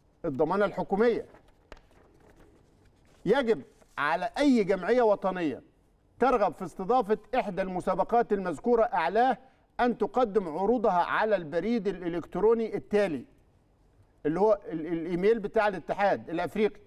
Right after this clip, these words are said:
في موعد أقصاه إيه؟ فبراير عشرين اتنين وعشرين، نهاية فبراير. يعني هو بعد تسعتاشر يناير آخر خطاب، وبيقول لك معاك لغاية تمانية وعشرين فبراير آخر موعد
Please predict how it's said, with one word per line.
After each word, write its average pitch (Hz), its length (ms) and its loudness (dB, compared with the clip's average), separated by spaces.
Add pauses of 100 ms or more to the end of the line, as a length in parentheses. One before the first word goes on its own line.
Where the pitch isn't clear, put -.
(340)
في 170 120 -6
موعد 208 400 2
أقصاه 226 340 0
إيه؟ 202 380 2 (260)
فبراير 214 760 2 (240)
عشرين 165 440 -6
اتنين 160 300 -4
وعشرين، 190 540 -4 (1600)
نهاية 202 320 2
فبراير. 185 500 -2 (220)
يعني 135 220 -4
هو 196 120 2
بعد 190 320 0 (240)
تسعتاشر 208 640 -2
يناير 220 500 0
آخر 214 200 0
خطاب، 240 400 0 (400)
وبيقول 208 400 2
لك 254 160 0
معاك 220 340 0
لغاية 220 280 2
تمانية 247 460 0
وعشرين 220 360 -2
فبراير 220 520 2 (540)
آخر 220 260 2
موعد 214 380 2